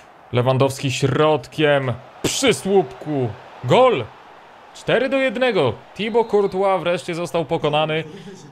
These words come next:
i właściwie nie wiem jak, bo to wyglądało jakby nie, nie, w ogóle w bramkę nie poleciało. Zaha?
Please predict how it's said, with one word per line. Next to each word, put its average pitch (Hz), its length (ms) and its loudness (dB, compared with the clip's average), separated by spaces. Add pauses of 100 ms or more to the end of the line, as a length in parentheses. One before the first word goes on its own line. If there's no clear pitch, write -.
i 127 80 -4
właściwie 151 340 -2
nie 175 120 2
wiem 160 140 0
jak, 131 200 2 (360)
bo 131 100 -4
to 135 80 -4
wyglądało 175 580 2
jakby 170 320 0 (220)
nie, 208 180 0
nie, 190 300 -4
w 185 180 -6
ogóle 226 200 2
w 190 40 -6
bramkę 202 280 0
nie 135 100 -2
poleciało. 120 500 0 (4000)
Zaha? 147 480 4